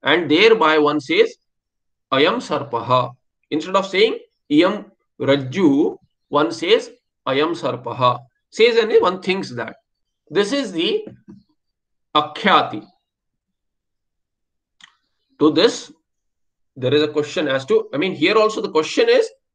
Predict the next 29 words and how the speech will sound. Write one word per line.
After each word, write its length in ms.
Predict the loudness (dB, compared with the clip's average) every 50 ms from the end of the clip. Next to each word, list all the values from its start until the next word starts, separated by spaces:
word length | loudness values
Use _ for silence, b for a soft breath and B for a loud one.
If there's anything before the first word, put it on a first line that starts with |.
| _ -4
how 280 | 0 2 2 2 2
can 380 | 2 0 0 0 0 -2 -2 2
one 200 | 2 2 2 0
have 240 | -2 0 0 0 -2
bhaya 440 | -4 -4 -2 0 2 4 4 2 0
and 120 | 0 -2
run 180 | -2 -2 0 -2
away? 320 | -2 -2 -2 -6 -8 -10 _ _ _ _ _ _ _ _ _ _ _ _ _ _ _ _ _ _ _ _ _ _ _ _ _ _ _ _ _ _
One 220 | 0 2 2 4 4
does 160 | 2 2 4
not 180 | 2 2 2 2
have 220 | 2 0 0 0
a 40 | -2
feeling 300 | -4 -4 -2 -2 0 2
that 160 | 2 4 4
I 140 | 4 2 0
recalled, 600 | 0 0 -2 -2 0 4 6 6 6 6 4 4
I 220 | 2 2 2 2
had 400 | 0 0 0 2 2 2 2 0 -2 -6
fear. 340 | -6 -2 0 0 0 0 -2 -6 _ _
When 240 | -6 -4 -4 -2 0
I 140 | 0 -2 -2
saw 280 | -4 -4 0 0 2 2
the 100 | 0 -4
sarpa, 380 | -8 -6 -6 -6 -4 -2 0
I 220 | 2 2 4 2 2
had 340 | 0 0 -2 -2 -4 -4 -4
fear, 260 | -2 -2 -2 0 0
but 180 | -2 -2 -4